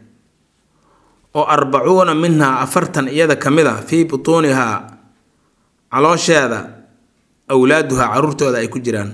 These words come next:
Afartan halaad oo rimani ay ku jirto ayaa laga bixinaya. Dabcan, kii qo-, u kas wuxu dila,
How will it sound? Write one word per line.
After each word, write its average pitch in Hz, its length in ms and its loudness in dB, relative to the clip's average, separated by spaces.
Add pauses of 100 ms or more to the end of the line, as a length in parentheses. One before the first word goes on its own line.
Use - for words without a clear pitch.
(640)
Afartan - 580 -4
halaad 139 320 0
oo 120 100 -4
rimani 120 320 -2
ay 117 120 -6
ku 135 120 -6
jirto 123 640 -6
ayaa 127 160 -2
laga 120 200 -2
bixinaya. 107 460 -8 (2750)
Dabcan, 151 580 0
kii 185 260 2
qo-, 165 240 -2
u 147 80 -4
kas 196 240 0
wuxu 165 220 0
dila, 127 280 2